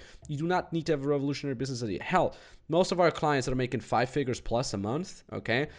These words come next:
Most of our clients are making ten K a month, even up to hundred fifty K a month. All these clients, they're, they haven't done anything revolutionary. Not at all.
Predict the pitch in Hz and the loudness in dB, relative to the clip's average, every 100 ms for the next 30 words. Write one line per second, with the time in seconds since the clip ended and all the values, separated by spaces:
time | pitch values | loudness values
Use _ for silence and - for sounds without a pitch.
0 | - 135 131 139 131 131 127 127 120 113 | -6 0 0 0 0 0 0 -2 -2 -2
1 | 101 127 131 131 123 123 123 123 - - | -2 0 0 0 0 0 0 -2 -4 -4
2 | 160 180 160 - 110 131 117 - 139 131 | 0 2 2 0 0 0 0 0 -2 -2
3 | 127 127 123 123 123 117 - - - - | -2 0 0 0 -2 -4 -12 -20 -20 -12
4 | - 135 175 226 - 170 208 202 143 175 | 4 8 10 8 2 2 2 2 8 10
5 | 202 180 139 143 175 147 139 - 143 127 | 10 8 4 6 8 6 4 4 4 6
6 | 131 123 113 120 - 110 90 - _ _ | 6 6 2 0 -2 -4 -4 -6 _ _
7 | _ _ _ - 131 131 113 65 | _ _ _ 4 6 8 6 2